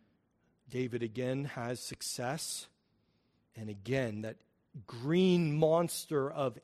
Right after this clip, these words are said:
envy consumes Saul. And again, David is playing the liar, and Saul has his spear, and he tries to kill him.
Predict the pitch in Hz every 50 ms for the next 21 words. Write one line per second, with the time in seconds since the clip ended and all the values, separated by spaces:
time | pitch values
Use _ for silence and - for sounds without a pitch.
0 | - 170 170 180 185 185 170 135 113 123 117 117 127 147 151 - _ - - -
1 | _ - - - 165 160 156 - - - - - - 220 214 208 196 190 180 170
2 | 143 - - - - 139 120 120 127 139 160 190 196 - - - - - - 139
3 | 143 147 135 113 196 220 220 190 170 143 120 165 175 196 190 196 175 156 - -
4 | - - 185 170 185 208 226 233 214 233 226 208 185 175 180 190 202 226 233 214
5 | - - _ _ _ _ _ _ _ _ _ _ _ - - 113 - - - 156
6 | 160 180 175 165 170 175 185 165 202 202 - - - - - 190 185 190 196 196
7 | 175 143 131 120 - - 131 127 139 143 131 - - 143 - - - 123 110 101
8 | 92 85